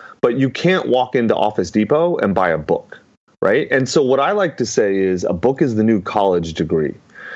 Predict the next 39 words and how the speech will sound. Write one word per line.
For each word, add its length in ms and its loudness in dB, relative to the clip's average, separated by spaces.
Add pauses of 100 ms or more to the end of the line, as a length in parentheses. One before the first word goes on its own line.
(240)
Because 160 4
it 240 2
used 260 2
to 60 2
be 160 2
that 300 0 (100)
a 100 0
college 440 0
degree 320 0
was 160 2
a, 220 2
a 100 2
really 320 2
valid, 600 0
reliable 600 0
signal 440 -2
of 120 -4
credibility. 680 0 (400)
I 60 0
mean, 260 0 (280)
maybe 180 4
about 260 0
thirty, 560 -2
forty 280 0
years 280 0
ago, 320 0 (240)
only 240 2
about 220 0
twenty-five 400 0
percent 240 0
of 80 -2
people 340 0
went 300 0
to 80 -4
college 280 2
and 140 -4
finished. 420 -4 (320)
College 300 0
degree 320 0